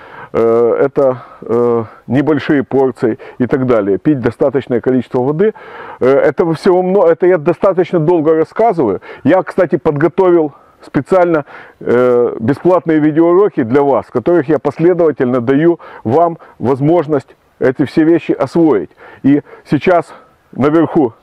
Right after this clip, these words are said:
всплывет подсказочка, нажимаете и подписываетесь на эти мои бесплатные видеоуроки. Это просто легко. Просто e-mail нужно ввести ваш и все. Итак,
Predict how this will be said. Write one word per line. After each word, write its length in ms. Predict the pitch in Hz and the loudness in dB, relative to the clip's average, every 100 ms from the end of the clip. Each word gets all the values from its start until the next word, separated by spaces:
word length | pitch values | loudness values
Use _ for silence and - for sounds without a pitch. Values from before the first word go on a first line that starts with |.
| _ | _
всплывет 500 | - - 151 151 143 - _ _ _ _ _ _ _ - - | -10 -2 2 2 2 -2 _ _ _ _ _ _ _ -20 -10
подсказочка, 720 | - 185 - - 160 - - 98 - - | -6 -4 0 0 0 -2 -6 -8 -12 -6
нажимаете 760 | 123 127 156 175 190 170 - 101 - - | -2 0 0 2 0 0 -4 -10 -8 -6
и 60 | |
подписываетесь 800 | 120 143 - 180 175 147 120 127 | -4 -4 -2 -2 2 0 0 -4
на 80 | 139 | 0
эти 300 | 151 151 131 - - - | 0 0 -4 -6 -12 -2
мои 260 | 131 147 - - | 0 0 -4 -6
бесплатные 500 | 113 - 143 127 127 | -4 -2 -2 0 -2
видеоуроки. 480 | 123 127 147 165 139 | 0 0 2 0 -2
Это 180 | 113 120 - | -4 -6 -4
просто 500 | 139 156 165 - 131 _ - | 0 0 0 -4 -10 _ -4
легко. 520 | 110 120 - 123 117 _ _ - - - _ _ | -4 -2 -2 -2 -2 _ _ -20 -20 -20 _ _
Просто 280 | - 139 139 | -4 -2 0
e-mail 380 | 127 117 110 98 | 0 0 -2 -2
нужно 300 | 98 95 92 | -4 -6 -6
ввести 320 | 92 - 120 | -6 -6 -6
ваш 240 | 92 67 | -4 -6
и 40 | 87 | -10
все. 200 | - - - _ _ _ _ - | -14 -20 -20 _ _ _ _ -6
Итак, 500 | - 151 175 104 - | -2 0 0 -2 -8